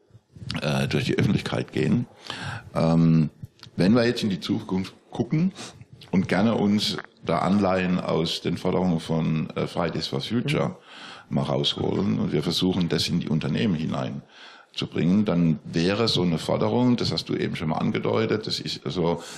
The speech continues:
latent in diesem Gespräch, fliegt es hier irgendwo rum, ähm, das wir jetzt geführt haben, ähm, ist doch die Forderung, die ureigenste Forderung,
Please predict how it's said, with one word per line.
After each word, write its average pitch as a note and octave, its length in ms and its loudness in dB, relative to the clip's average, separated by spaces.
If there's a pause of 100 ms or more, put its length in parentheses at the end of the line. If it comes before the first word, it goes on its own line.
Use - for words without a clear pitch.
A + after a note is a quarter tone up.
latent F#2 500 0
in F2+ 120 -2
diesem D#2+ 340 -6
Gespräch, F#2 600 -2
fliegt - 340 -6
es - 100 -4
hier F2+ 240 0
irgendwo D#2 360 -2
rum, A2+ 360 2 (720)
ähm, F2+ 600 4
das F2 180 -2
wir E2 80 2
jetzt - 180 -2
geführt G2 400 0
haben, F#2+ 580 2 (600)
ähm, E2 600 6 (1120)
ist - 180 -2
doch F#2+ 80 2
die - 120 0
Forderung, A2+ 500 2
die D#2+ 100 4
ureigenste G#2+ 440 4
Forderung, G#2+ 680 2